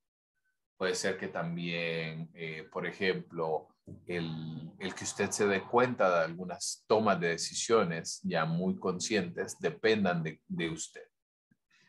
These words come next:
El preconsciente, por otra parte, es l-, a-, el, el equivalente, el con-, perdón, el consciente es aquello a lo que nosotros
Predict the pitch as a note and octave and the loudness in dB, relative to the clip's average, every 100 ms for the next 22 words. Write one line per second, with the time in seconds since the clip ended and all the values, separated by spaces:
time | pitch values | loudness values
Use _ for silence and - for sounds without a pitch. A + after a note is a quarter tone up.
0 | _ _ A#2+ - D#3 F#3 G#3 G3+ - F3+ | _ _ 2 8 8 8 8 6 6 4
1 | E3 C3+ D3+ D3 G#2+ G2 C3+ - A2 G2 | 4 4 0 2 2 4 0 6 4 4
2 | A#2+ D#3 - G#2 G2 G#2 - - _ _ | 0 -2 0 2 4 4 2 -4 _ _
3 | _ _ _ A2+ A2+ - - G#2+ A2+ G#2+ | _ _ _ 2 2 2 4 10 10 10
4 | A2+ G#2 G2+ F#2 F2+ F2 - G#2+ G#2 G#2 | 6 6 8 4 2 -4 4 8 8 8
5 | A2+ G#2 G#2 C#3+ B2+ F#2+ F#2+ G#2 - C3 | 10 10 10 4 2 0 2 4 10 10
6 | B2 A#2 F#2 D#2+ - G#2 B2 A2+ C#3 D3 | 12 10 10 6 2 6 8 10 8 8
7 | D#3+ C#3+ - D3+ D3 C#3 B2 A2 G2 F#2+ | 8 6 4 4 6 6 4 4 2 4
8 | A#2 - A#2 A2 - | 2 6 6 6 2